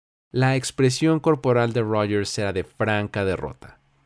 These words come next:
Salió con el brazo rodeando el cuello de su compañero Randall Cobb y ambos caminaron con la cabeza agachada por el túnel rumbo a los vestidores. Cuando el novato de los Lions, Jameson Williams, le pidió intercambiar su jersey,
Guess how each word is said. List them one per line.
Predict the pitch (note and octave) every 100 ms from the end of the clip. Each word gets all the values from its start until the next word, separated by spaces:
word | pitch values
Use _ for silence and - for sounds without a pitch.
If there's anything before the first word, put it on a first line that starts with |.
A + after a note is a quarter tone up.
| _
Salió | - E3+ G#3
con | G#3
el | D#3+
brazo | D3 F3+ E3+ F3
rodeando | D3+ B2 C3+ C#3
el | B2+
cuello | B2+ B2+ B2+ A#2+
de |
su | - -
compañero | G#2 G2 G2 A2 G2+
Randall | G#2 G#2 F2+ -
Cobb | A2 A2+ -
y | G#2 G#2+
ambos | A2+ A2+ A#2
caminaron | - A2+ F#2 F2 F#2+ G2+
con | F#2+ F2+
la | D#2+
cabeza | E2 F2+ G2+
agachada | G#2+ E2+ - A#2 B2
por | G#2+ F2
el | D2+
túnel | G2+ G#2+ G#2
rumbo | F#2 E2+ D#2
a |
los | D#2 D2+
vestidores. | D#2 - D2 G#1 G1+ - - _ _ _ _ _ _ _
Cuando | - F#2+
el | F2
novato | F#2+ G#2 B2+ C3
de | A#2
los | A2 A#2+
Lions, | C#3 C3 B2
Jameson | C#3 C3 B2 A#2
Williams, | C3+ C3 B2 A#2
le | -
pidió | G#2+ B2
intercambiar | B2+ A#2+ - G2 A2 A#2+
su | B2 G2+
jersey, | G#2 G#2 - F2